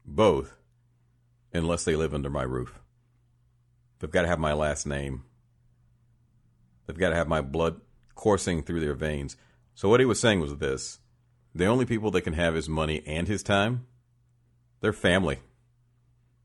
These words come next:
And frankly, probably not the entire family, probably the chosen ones of the family.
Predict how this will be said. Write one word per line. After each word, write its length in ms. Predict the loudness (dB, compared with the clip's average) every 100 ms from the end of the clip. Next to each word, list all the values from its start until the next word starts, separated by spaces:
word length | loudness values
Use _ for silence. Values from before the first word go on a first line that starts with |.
| _ _ _ _
And 320 | 0 0 -2
frankly, 300 | 0 0 0
probably 240 | 2 2 4
not 320 | 2 0 _ _
the 80 | -6
entire 380 | -2 2 4 4
family, 280 | 2 -2 -2
probably 300 | -2 -2 -2
the 100 | -6
chosen 480 | -2 -2 0 -2 -6
ones 460 | -8 -10 -14 -20 _ _ _ _ -10
of 120 | -8
the 80 | -6
family. 360 | -6 -6 -8